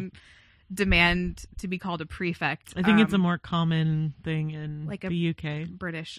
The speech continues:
Speaker 1: term.
Speaker 2: Mm-hmm.
Speaker 1: Um, and Keith Raniere would only accept being referred to as the Vanguard. So they had names for themselves. You also had to wear sashes.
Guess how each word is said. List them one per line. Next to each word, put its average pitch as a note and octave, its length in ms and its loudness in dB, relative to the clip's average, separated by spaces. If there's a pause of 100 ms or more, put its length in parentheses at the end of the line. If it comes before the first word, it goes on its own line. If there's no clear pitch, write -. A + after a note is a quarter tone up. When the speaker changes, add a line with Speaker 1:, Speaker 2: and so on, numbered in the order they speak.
(100)
Speaker 1:
term. F3 260 2
Speaker 2:
Mm-hmm. - 600 -2
Speaker 1:
Um, G3 540 6
and G#3 220 2
Keith C4+ 300 -2
Raniere G3+ 760 0 (280)
would F#3+ 220 0
only G3+ 260 2
accept F#3 360 -6
being D#3+ 200 -2
referred D#3+ 400 -6
to D#3+ 200 -4
as D#3 280 -6
the E3+ 140 -4
Vanguard. D#3+ 840 -4 (680)
So - 140 -12
they F#3+ 80 0
had G3 220 0
names E3 340 0
for - 140 -14
themselves. - 760 -16 (480)
You G#3 180 0
also G#3+ 260 4
had A3 180 2
to A3 80 0
wear F3 180 0
sashes. C#4+ 520 2